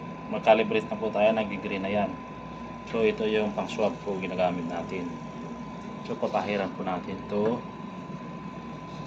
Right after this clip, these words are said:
dito ng konti lang. Ito, pahiran natin.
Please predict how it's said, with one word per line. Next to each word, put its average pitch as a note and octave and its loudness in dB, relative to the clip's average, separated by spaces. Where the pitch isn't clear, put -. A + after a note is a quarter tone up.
dito G#2 -2
ng G2 -2
konti F#2 -2
lang. F2 -4
Ito, G2 -2
pahiran F#2 0
natin. F2 -6